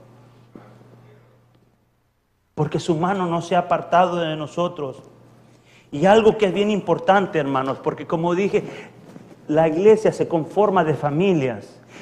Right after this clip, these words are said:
Y el Señor mandó a este hombre y a-, eh, mandó a los discípulos en, a una familia. Y en una familia vemos que hay padres, madres e hijos, ¿verdad?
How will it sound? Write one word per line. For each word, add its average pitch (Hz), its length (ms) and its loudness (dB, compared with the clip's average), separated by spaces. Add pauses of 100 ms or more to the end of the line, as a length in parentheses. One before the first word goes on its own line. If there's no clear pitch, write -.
Y 160 100 8
el 185 80 8
Señor 202 440 2
mandó 185 720 6 (180)
a 170 160 10
este 196 260 6
hombre 202 500 6
y 175 180 6
a-, 175 440 4
eh, 165 120 0
mandó 165 480 4
a 190 80 8
los 165 200 2
discípulos 156 760 -2 (340)
en, 175 340 -2
a 147 140 4
una 220 300 2
familia. 160 880 -2 (260)
Y 165 120 2
en 214 120 4
una 254 200 4
familia 214 540 4
vemos 202 400 2
que 175 140 0
hay 170 320 4 (400)
padres, 220 560 6
madres 208 640 6 (140)
e 151 100 4
hijos, 170 580 2 (240)
¿verdad? 165 500 2